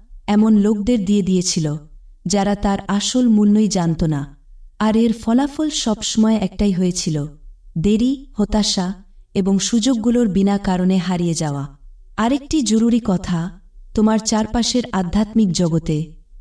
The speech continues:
কিছু খুব শক্তিশালী ঘটছে। যারা অনেক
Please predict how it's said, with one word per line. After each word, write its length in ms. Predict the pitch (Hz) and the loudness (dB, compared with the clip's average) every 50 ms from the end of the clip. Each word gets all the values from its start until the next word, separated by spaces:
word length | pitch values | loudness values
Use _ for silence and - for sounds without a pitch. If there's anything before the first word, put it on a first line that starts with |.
| - | -6
কিছু 220 | - 226 - - 233 - | -4 -2 -2 0 -2 -2
খুব 180 | - - 262 240 262 | 0 -2 -2 -2 -2
শক্তিশালী 640 | - - 233 214 - 220 226 214 - 214 202 202 202 | -4 -2 -2 -2 -2 0 -2 0 0 0 2 0 0
ঘটছে। 460 | - - 170 165 170 170 - - 160 139 - - - - - - - - - - - 190 | 0 0 -2 -2 -2 -2 -4 -2 -2 -4 -4 -8 -16 -20 -20 -20 -20 -20 -18 -12 -6 -4
যারা 280 | 175 214 214 220 240 240 240 175 | -2 0 0 0 0 -2 -2 0
অনেক 320 | 208 233 262 311 349 320 | 2 2 4 2 2 0